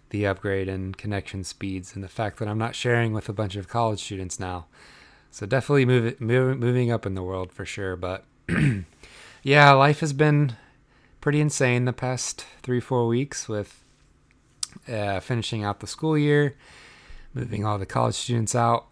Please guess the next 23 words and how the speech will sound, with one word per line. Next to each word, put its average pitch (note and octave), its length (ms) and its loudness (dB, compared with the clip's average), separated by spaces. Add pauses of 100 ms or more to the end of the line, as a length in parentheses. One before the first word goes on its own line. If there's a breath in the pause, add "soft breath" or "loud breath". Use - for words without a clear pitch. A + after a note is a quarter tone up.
(120)
<clears throat> - 160 -12
at G#2 520 0
the F#2 80 -6
residence C3 440 2
hall, A#2+ 500 2 (640 soft breath)
and G2 200 -6
then F#2+ 440 -4
packing A2 420 -4
up G2+ 220 -6 (180)
my G2 220 -8
entire F#2 600 -4 (460)
life, B2+ 720 -2 (340 soft breath)
wife A2 440 -4
and F#2+ 180 -10
kid, C3 400 -2 (480 soft breath)
and G2+ 140 -6
moving G2+ 260 -4
to G#2 160 -8
a G2 60 -4
new F#2+ 160 -6
place. G2 640 -6 (960 soft breath)
And, G2 480 -6
um, F2+ 480 -6